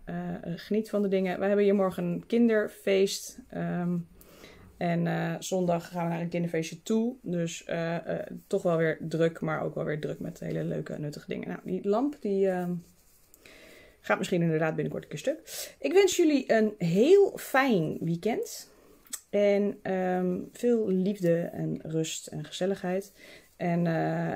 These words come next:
ik ben heel benieuwd voor de mensen die dat boekje via mijn, eh, nieuwsbrief hebben gekocht of via de groepslink,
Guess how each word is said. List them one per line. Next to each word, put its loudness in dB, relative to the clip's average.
ik -2
ben 2
heel 4
benieuwd 6
voor -2
de 4
mensen 2
die 0
dat 0
boekje 4
via 0
mijn, 0
eh, 0
nieuwsbrief 0
hebben 0
gekocht -2
of -6
via 0
de 0
groepslink, -2